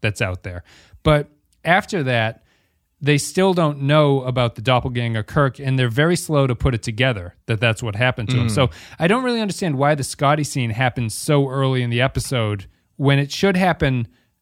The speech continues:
Speaker 1: That should be the inciting thing that makes Kirk realize what's going on after Rand has been assaulted. And he's like, "What the hell are people talking about? Why are there two of me?"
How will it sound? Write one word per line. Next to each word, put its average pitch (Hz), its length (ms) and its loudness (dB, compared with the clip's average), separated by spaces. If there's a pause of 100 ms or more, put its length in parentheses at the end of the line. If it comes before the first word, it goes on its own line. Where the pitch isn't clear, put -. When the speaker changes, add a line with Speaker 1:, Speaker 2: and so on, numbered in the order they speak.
(120)
Speaker 1:
That 156 280 2
should 180 120 -2
be 156 120 0
the 143 100 0
inciting 135 460 0
thing 131 240 -2
that 120 120 0
makes 127 260 -2
Kirk 123 260 -2
realize 127 420 0
what's 120 160 -4
going 117 260 -2
on 117 220 0
after 123 440 -4
Rand 117 280 0
has 113 100 -2
been 110 160 -4
assaulted. 127 480 0
And 110 140 -2
he's 113 160 -4
like, 110 140 -2
"What 135 100 -4
the 143 60 -2
hell 135 120 4
are 113 60 0
people 113 240 -4
talking 127 300 0
about? 101 180 -4
Why 113 120 0
are 110 40 -4
there 107 100 -4
two 139 220 0
of 113 80 -2
me?" 104 160 -2